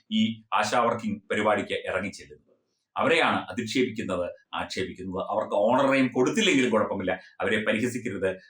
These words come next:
പെമ്പിളൈ ഒരുമൈ മോഡൽ സമരമാണ്, അവർക്ക് പിന്നിൽ ഗൂഢശക്തികളുണ്ട്, അവർക്ക് പിന്നിൽ അമേരിക്കയുണ്ട്, ട്രംപാണ് ഇവരെ ഇളക്കി വിടുന്നത് തുടങ്ങിയ പ്രസ്താവനകൾ, വെറും തരം താണ നെറികെട്ട പ്രസ്താവനകൾ.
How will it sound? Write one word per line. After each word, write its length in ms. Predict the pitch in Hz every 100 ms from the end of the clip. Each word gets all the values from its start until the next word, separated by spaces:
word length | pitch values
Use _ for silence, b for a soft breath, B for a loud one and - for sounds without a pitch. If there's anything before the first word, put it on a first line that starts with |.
| _
പെമ്പിളൈ 480 | 107 110 120 120 - -
ഒരുമൈ 320 | 110 117 113
മോഡൽ 320 | 104 107 107
സമരമാണ്, 480 | - 104 110 107 101
അവർക്ക് 280 | 95 110 107
പിന്നിൽ 220 | 104 95
ഗൂഢശക്തികളുണ്ട്, 800 | 98 123 135 113 - 110 95 87 87 B -
അവർക്ക് 240 | 87 113
പിന്നിൽ 200 | 110 104
അമേരിക്കയുണ്ട്, 720 | 92 110 143 151 131 101 90 104 B B -
ട്രംപാണ് 440 | 123 143 156 113
ഇവരെ 160 | 107 107
ഇളക്കി 320 | 98 110 123
വിടുന്നത് 380 | 107 104 101 98
തുടങ്ങിയ 240 | - 95
പ്രസ്താവനകൾ, 640 | 98 - - 101 95 87 - b _
വെറും 380 | 120 143 165 - 113
തരം 280 | 120 131
താണ 360 | 135 131 131 117
നെറികെട്ട 340 | 113 165 170
പ്രസ്താവനകൾ. 680 | - - - 104 98 98 90